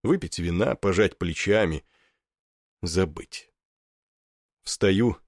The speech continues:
иду к перилам. Под пальцами резная крепость дерева, под ногами еле слышная песня досок. Не кормовой настил, родина. Прорицатель Калхант,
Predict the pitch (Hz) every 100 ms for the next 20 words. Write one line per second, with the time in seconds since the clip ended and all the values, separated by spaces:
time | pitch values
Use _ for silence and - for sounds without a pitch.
0 | _ 95 90 - - - - - _ _
1 | _ _ _ _ _ _ - 104 - 160
2 | 156 - 104 101 98 104 110 123 104 -
3 | 101 98 92 80 85 95 85 80 76 -
4 | _ _ _ _ - 87 202 196 127 104
5 | 90 - 95 151 135 - 131 - 101 92
6 | - 87 - 80 78 76 - - - -
7 | _ _ _ _ _ _ _ 104 135 180
8 | 185 185 196 175 165 - - 76 - _
9 | _ _ _ 80 101 131 90 76 - _
10 | _ _ _ _ _ _ _ _ _ 98
11 | 95 98 - 123 104 98 - 98 87 -
12 | - - -